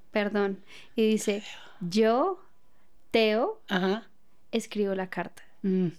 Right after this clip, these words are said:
Speaker 1: Y no vuelve a aparecer más su nombre.
Speaker 2: Wow.
Speaker 1: Ok.
Speaker 2: ¡Woo!
Speaker 1: <laughs> Y nunca había leído ese verso, pero el Señor me dice, "¿Y si él no hubiera dicho que sí?
Speaker 2: Ah.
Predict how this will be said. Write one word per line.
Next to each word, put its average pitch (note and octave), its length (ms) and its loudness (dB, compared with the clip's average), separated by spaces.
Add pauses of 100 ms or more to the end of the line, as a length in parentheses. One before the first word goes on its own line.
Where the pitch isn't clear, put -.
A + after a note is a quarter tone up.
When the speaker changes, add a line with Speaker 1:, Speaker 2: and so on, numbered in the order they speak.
(240)
Speaker 1:
Y A3+ 80 2
no A#3 120 4
vuelve A#3 200 0
a - 20 2
aparecer B3 400 -2
más G3 180 0
su F#3+ 120 -2
nombre. F#3+ 340 -4
Speaker 2:
Wow. F3+ 920 4 (420)
Speaker 1:
Ok. A3 240 0 (440)
Speaker 2:
¡Woo! C5 760 12
Speaker 1:
<laughs> E4 1400 0
Y B3+ 480 2 (240)
nunca C#4 420 6
había C#4 240 6
leído C4 320 4
ese C4 180 0
verso, B3+ 460 0 (480)
pero B3+ 160 2
el B3 100 0
Señor A#3 380 -2
me A3 160 2
dice, A3 440 -2 (560)
"¿Y B3 100 2
si B3+ 260 2
él C4 280 4
no C4+ 160 4
hubiera C4+ 280 2
dicho B3+ 340 0
que C4 140 0
sí? G#3+ 480 -6
Speaker 2:
Ah. B3+ 440 0